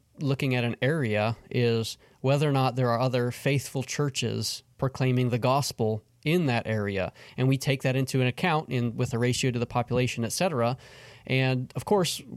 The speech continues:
we're gonna find churches, and we're gonna find churches that have differences on secondary doctrine, but the main concern that we're looking for is areas of, of that primary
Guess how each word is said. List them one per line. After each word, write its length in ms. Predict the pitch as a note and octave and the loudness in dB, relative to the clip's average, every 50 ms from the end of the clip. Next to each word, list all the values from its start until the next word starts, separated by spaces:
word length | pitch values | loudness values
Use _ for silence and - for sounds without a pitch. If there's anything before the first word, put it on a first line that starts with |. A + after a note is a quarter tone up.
| - | -2
we're 120 | - D3+ D3+ | 0 0 2
gonna 120 | D3 C3+ | 2 0
find 240 | - - D#3 D3 C3 | 2 2 0 0 2
churches, 600 | - - C4 B3+ - - A2+ B2 D3+ - - - - - | 0 0 0 0 0 0 0 0 0 -2 -4 -6 -4 -4
and 100 | E3+ E3+ | -2 -2
we're 80 | F3+ F3 | 0 0
gonna 120 | F#3 F3 | -2 -2
find 200 | - F3+ E3 D#3 | 0 -2 -2 -2
churches 440 | - - B3+ A3+ - F3 D#3+ D3 B2+ | -2 -2 -2 -2 -2 -2 -2 -2 0
that 300 | C3+ C3 B2+ B2+ - - - - _ _ - | 0 2 0 0 -2 -6 -18 -20 _ _ -4
have 240 | - C3 C3 B2+ A#2+ | 0 0 0 2 0
differences 760 | A#2+ F3 F3+ - F3+ C3+ - - C3 A#2+ A#2 A2+ - - - - - | 0 -2 -2 0 -2 -2 -2 0 0 0 0 0 -2 -2 -4 -2 -2
on 300 | C3+ B2+ A#2+ A#2 A2+ A2+ | 0 0 0 0 -2 -2
secondary 520 | - - A3+ A3+ - G#3+ D3+ C3+ C3 B2 | 0 0 0 0 0 0 2 2 2 2
doctrine, 440 | A2 A#2+ A2+ A#2 - - A#2+ A#2 A2+ | 2 2 0 0 0 -2 -2 -2 2
but 220 | A#2+ A#2+ A2 - - - - - - - - | 2 0 0 0 -6 -20 -20 -20 -14 -4 0
the 100 | C3+ C#3 | 2 4
main 380 | C#3+ D3+ E3+ F#3 F#3 F#3 F3+ | 4 6 4 4 4 2 2
concern 520 | F3 E3+ D#3 C#3 - G3 G3+ E3+ D3+ D3 C3+ | 0 0 0 0 2 2 2 2 2 2 2
that 120 | B2+ A#2+ | 2 2
we're 120 | C3 C#3 | 2 2
looking 280 | C#3 F#3 G#3+ - C3 A#2+ | 2 2 0 0 0 -2
for 360 | - - A#2+ A#2+ A#2+ A#2+ A#2 - _ _ _ _ | 0 0 0 2 2 2 0 -4 _ _ _ _
is 460 | - C3 B2 A#2+ A#2+ A2+ A2+ - - - - - - - - _ _ - - | -2 0 0 2 0 0 -2 -4 -6 -8 -12 -20 -20 -20 -20 _ _ -4 0
areas 340 | C3+ C3+ C3 B2+ B2 A#2 C3 | 2 4 4 4 4 4 2
of, 260 | A#2+ A#2 G#2+ - - | 2 0 0 -2 -2
of 160 | B2+ B2 G#2+ | -2 -2 0
that 200 | A#2+ A#2+ - - | 0 0 -2 -2
primary 680 | - - C3+ C3 C3+ C3 B2 A#2 A2+ A2 A2 A2 G#2 | -4 -2 0 0 2 2 2 2 2 2 0 -2 -4